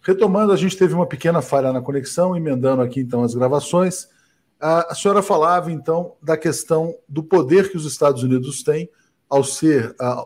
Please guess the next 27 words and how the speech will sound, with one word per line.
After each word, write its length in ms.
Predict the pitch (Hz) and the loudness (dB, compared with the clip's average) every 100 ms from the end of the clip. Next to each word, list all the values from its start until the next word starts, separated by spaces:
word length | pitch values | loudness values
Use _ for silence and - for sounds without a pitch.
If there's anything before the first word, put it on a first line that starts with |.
| - | -8
com 160 | 156 165 | -4 -4
o 40 | |
swift, 520 | - 147 156 - 120 | -4 -4 -4 -6 -10
tendo 300 | - 151 143 | -6 -2 0
a 60 | 131 | 2
mo-, 200 | 123 120 | 2 0
a 100 | 131 | 0
moeda 380 | 127 127 120 120 | 2 2 2 -2
padrão, 560 | - 156 135 143 160 - _ _ _ _ 123 | 0 0 0 -4 -4 -12 _ _ _ _ -10
de 340 | 135 226 233 | -2 0 -2
senhoriagem, 960 | - - 202 208 208 185 147 139 123 185 | -2 2 4 6 6 6 4 2 0 -2
que, 80 | |
na 100 | 262 | 2
verdade, 380 | 262 208 226 226 | 2 4 4 2
eles 180 | 233 214 | 0 -4
conseguem 460 | 214 - 185 180 180 | -4 0 0 2 0
exportar 540 | - - 156 - 156 | -4 0 0 0 -2
a 40 | |
inflação 520 | 151 156 135 - 143 123 | 0 2 0 0 -2 -2
deles 240 | 131 135 | -2 -4
para 120 | - | -4
o 40 | 123 | 0
resto 260 | 127 127 | 0 0
do 80 | 139 | -6
mundo 240 | 131 143 | -6 -6
e 60 | 139 | -8
financiam 600 | 160 143 123 - 123 | -8 -8 -8 -6 -8